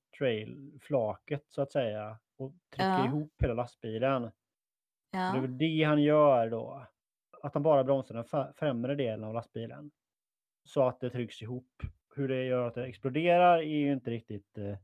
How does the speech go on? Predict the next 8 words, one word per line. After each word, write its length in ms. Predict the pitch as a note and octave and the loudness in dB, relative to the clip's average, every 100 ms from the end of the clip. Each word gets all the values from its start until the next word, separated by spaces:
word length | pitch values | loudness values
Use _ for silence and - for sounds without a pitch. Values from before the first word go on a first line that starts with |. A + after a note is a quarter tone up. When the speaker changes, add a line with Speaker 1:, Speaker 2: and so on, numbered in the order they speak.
| _ _ _ _ _ _ _ _ _ _ | _ _ _ _ _ _ _ _ _ _
Speaker 1:
jag 120 | A#2+ | -4
är 40 | |
ingen 160 | B2 A#2 | -2 2
<laughs> 600 | B2+ C#3 - D#3+ C3+ - | 2 0 0 -2 -2 -8
lastbilsexpert 380 | - C3 - - | -4 -4 -4 -10
här. 220 | A#2+ A#2 | -10 -8
<laughs> 440 | - G#3 A#3 F3+ - | -8 -6 -8 -8 -2
Men 120 | - | 0